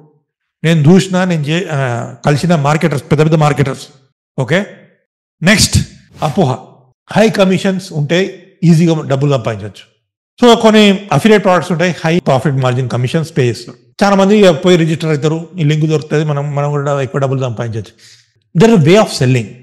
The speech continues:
high ticket products. నువ్వు one on one మాట్లాడాలి,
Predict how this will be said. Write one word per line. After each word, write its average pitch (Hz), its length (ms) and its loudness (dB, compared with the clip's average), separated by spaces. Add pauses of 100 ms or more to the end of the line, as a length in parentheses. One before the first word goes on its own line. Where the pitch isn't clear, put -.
(300)
high 151 120 2
ticket 139 260 -2 (240)
products. 110 320 -2 (460)
నువ్వు 147 200 4
one 143 120 0
on 175 120 2
one 160 120 0
మాట్లాడాలి, 104 480 -8